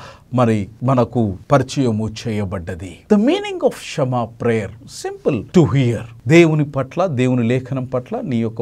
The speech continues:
మనస్సును, నీ యొక్క జ్ఞానాన్ని, లేక నీకున్నటువంటి ప్రతి విధమైనటువంటి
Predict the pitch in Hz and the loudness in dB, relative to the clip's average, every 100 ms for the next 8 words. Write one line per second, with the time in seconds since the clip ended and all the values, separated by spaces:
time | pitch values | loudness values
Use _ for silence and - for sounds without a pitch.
0 | 117 127 139 - 151 254 - - - 123 | -4 -4 -6 -6 -6 -6 -12 -20 -6 0
1 | 127 117 120 127 110 104 - - 123 123 | 2 2 2 2 2 0 -10 -8 -2 0
2 | 135 135 135 185 143 123 127 117 110 135 | 2 0 -2 -2 -2 0 0 -2 -2 -4
3 | 160 143 139 127 127 117 131 131 151 123 | -4 -6 -6 -6 -6 -6 -6 -4 -4 -4
4 | 113 131 123 120 123 113 107 | -4 -4 -4 -6 -6 -8 -4